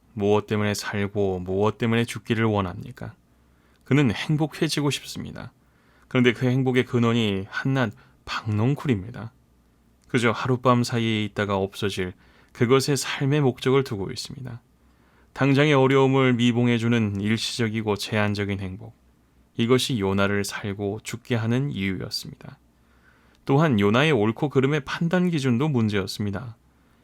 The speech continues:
자기가 아끼던 박넝쿨이 시들자 불같이 화를 냅니다. 박넝쿨 때문에 화내는 게 말이 되냐고 하시는 하나님께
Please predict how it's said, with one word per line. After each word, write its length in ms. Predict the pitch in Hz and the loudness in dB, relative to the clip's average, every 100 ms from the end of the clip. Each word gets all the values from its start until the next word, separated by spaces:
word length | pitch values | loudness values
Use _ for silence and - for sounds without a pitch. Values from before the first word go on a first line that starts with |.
| _ _ | _ _
자기가 520 | - 117 123 135 95 | -2 0 2 2 2
아끼던 380 | 92 107 113 139 | -2 -2 0 0
박넝쿨이 640 | 131 110 110 117 113 127 131 | 0 0 0 0 -2 -4 -2
시들자 540 | - 139 127 143 101 | -2 0 0 2 -2
불같이 480 | - 123 131 160 - | 0 2 4 2 0
화를 280 | 151 147 143 | 2 2 2
냅니다. 480 | 131 131 113 127 - _ _ _ _ _ - | 2 0 -2 -6 -12 _ _ _ _ _ -4
박넝쿨 520 | 135 139 147 143 135 | 2 4 4 2 0
때문에 460 | 139 139 143 139 | 0 2 2 2
화내는 460 | 117 135 139 135 135 | 2 0 0 0 0
게 120 | 135 | 0
말이 300 | 101 92 113 | 0 0 0
되냐고 380 | 135 139 135 139 | 0 0 0 0
하시는 340 | 135 139 135 | 0 0 0
하나님께 600 | 131 131 127 127 127 95 | 0 2 2 2 0 -4